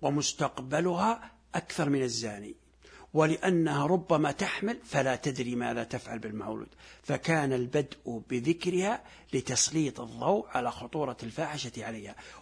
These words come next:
وقد، آه، وأنا أحضر للدرس قرأت لأحد العلماء كلمة جميمة،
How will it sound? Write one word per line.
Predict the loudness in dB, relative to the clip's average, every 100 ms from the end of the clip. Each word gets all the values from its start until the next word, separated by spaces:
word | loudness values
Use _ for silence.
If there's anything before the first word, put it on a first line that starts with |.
| -4
وقد، | 0 0 0
آه، | -2 -2 -6 -10 -14
وأنا | -10 -6 -4
أحضر | -4 -4 -6
للدرس | -6 -6 -4 -2 -2
قرأت | -4 -4 -4 -6
لأحد | -10 -10 -8
العلماء | -8 -6 -4 -6
كلمة | -6 -6 -6
جميمة، | -6 -6 -6 -8 -10